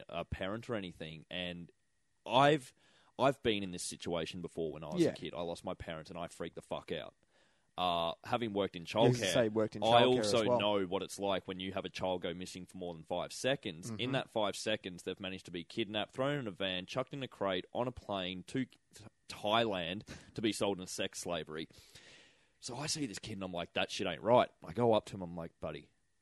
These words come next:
Speaker 1: where's your mum and dad?" And he, he, s-, he freezes up and, like, da-, darts off a couple of meters. And I
Speaker 2: Mm-hmm.
Speaker 1: follow him. I'm like, "Mate, are you lost? Are you, where is your mum and dad?" And he, he's like, "I can't find them." And he runs to a wall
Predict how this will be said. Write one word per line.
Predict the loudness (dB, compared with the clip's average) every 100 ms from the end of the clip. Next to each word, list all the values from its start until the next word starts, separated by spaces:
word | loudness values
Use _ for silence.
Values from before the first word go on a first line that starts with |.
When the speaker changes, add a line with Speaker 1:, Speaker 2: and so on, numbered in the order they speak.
| _ _ _ _ _ -6
Speaker 1:
where's | -2 -2 -4
your | -8
mum | -8
and | -10
dad?" | -8 -8 -8 -12 -20 _
And | -12 -10
he, | -12 -16
he, | -16 -10
s-, | -8 -8 _ -20
he | -20 -6
freezes | 0 0 0 -4
up | -2 -4 -6
and, | -10
like, | -8 -10 -4
da-, | -4 -4 _ -4
darts | -2 -2 -4
off | -12 -12
a | -14
couple | -12 -10
of | -8
meters. | -8 -10 -12 -12
And | -10
I |
Speaker 2:
Mm-hmm. | -2
Speaker 1:
follow | 0 2 0
him. | -4
I'm | -8
like, | -10 -8
"Mate, | -6 -6 -8 _ _ _ _ _ _ _ _ -20 -14 -2
are | 0
you | 0 -2
lost? | -4 -4 -8 -4
Are | -2 -2
you, | -4 -8 -2
where | 0 2
is | 0 -6
your |
mum | -8 -10
and | -10
dad?" | -6 -4 -6 -10 _ _ _ _ _ _ -18 _
And | -12
he, | -8 -8 -10 -14 -20 -20 _ _ _
he's | -10 -6
like, | -6 -6
"I | -10
can't | -6 0 0
find | 0 2 2 0
them." | -6
And | -10
he |
runs | -8 -2 -2 -2 -6
to | -4
a | -2
wall | -2 -2 -2 -2 -4